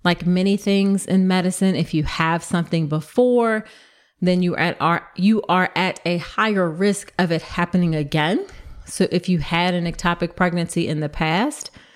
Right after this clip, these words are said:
there is about a ten percent recurrence risk to have another ectopic pregnancy. The next biggest thing is gonna be a history of pelvic infections or sexually transmitted infections like gonorrhea or chlamydia.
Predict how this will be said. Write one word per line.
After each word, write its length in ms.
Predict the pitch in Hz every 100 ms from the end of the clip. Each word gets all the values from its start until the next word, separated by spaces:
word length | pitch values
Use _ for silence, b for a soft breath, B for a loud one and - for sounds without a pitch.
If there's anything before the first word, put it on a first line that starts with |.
| B B B -
there 160 | 190
is 120 | 185
about 640 | 180 143 143 160 202 240 -
a 60 |
ten 320 | 175 - 185 185
percent 480 | 185 - 175 - -
recurrence 560 | 165 165 - 180 165 -
risk 460 | 156 160 240 - -
to 140 | - 170
have 160 | 165
another 360 | 156 165 180 202
ectopic 460 | - 156 147 - -
pregnancy. 760 | 143 151 147 165 - 160 175 b b b b b b b
The 100 | 180
next 400 | 180 196 - 175
biggest 260 | 180 170 -
thing 180 | 175
is 140 | 175 160
gonna 200 | 175 170
be 140 | 160
a 40 | 160
history 400 | 175 - 165 156
of 140 | 151
pelvic 320 | 190 185 185
infections 600 | 165 156 156 - 170 160
or 100 | -
sexually 460 | 147 - 160 - 160
transmitted 560 | - 160 165 160 147
infections 640 | 151 151 151 156 - 151 147
like 200 | 139 131
gonorrhea 580 | 165 151 151 151 156 151
or 160 | 135
chlamydia. 680 | 139 - 151 180 185 175 170